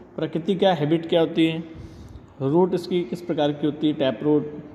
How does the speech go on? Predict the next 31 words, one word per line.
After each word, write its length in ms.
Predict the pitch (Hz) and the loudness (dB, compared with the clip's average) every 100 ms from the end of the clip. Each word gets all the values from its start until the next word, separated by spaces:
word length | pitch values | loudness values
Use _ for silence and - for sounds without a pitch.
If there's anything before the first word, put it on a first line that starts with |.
| - | -10
होती 200 | 123 139 | -2 0
है 180 | 139 139 | 2 2
या 240 | 135 131 - - - - - - - - - - - - - | 0 -2 -8 -16 -20 -20 -20 -20 -20 -20 -20 -20 -20 -16 -8
stem 300 | - 165 165 | 2 4 6
देखें, 420 | 151 156 156 151 | 4 2 -4 -4
leaf 260 | 127 147 143 | 2 2 2
देखें। 480 | 147 147 147 - | 0 0 -6 -10
तो 100 | - | -6
हम 260 | 143 165 165 - - - - - | -2 0 -2 -12 -20 -20 -8 2
habit 280 | 175 208 | 4 4
प्रकृति 340 | - 170 185 247 | 0 0 0 4
देखें 240 | 240 247 | 4 4
तो 80 | 254 | 2
प्रकृति 380 | 226 180 185 220 | 2 2 2 4
में 160 | 233 | 6
यह 180 | 226 226 | 6 6
बहुवर्षीय 500 | 185 147 147 147 175 | 6 6 6 4 0
होते 220 | 113 - | 0 -2
हैं, 120 | 107 104 - - - - - - - | -8 -8 -16 -18 -18 -20 -20 -20 -10
ठीक 140 | 160 214 | -4 -2
है, 80 | |
Perineal 500 | 269 160 165 185 214 | 2 4 4 6 4
plants 320 | 214 151 151 - | 4 0 0 -4
कहलाते 340 | 123 113 135 | -4 -4 -4
हैं। 160 | 165 - - - - - - | -6 -8 -14 -18 -20 -18 -2
कुछ 140 | - 190 | 2 4
कुछ 300 | 226 220 - - | 6 4 0 -8
shrubs 400 | 160 180 196 - 190 | 6 8 8 2 -2
and 100 | 226 | 0
trees 420 | 269 175 185 170 | 0 2 2 2
भी, 200 | 175 226 | 0 -2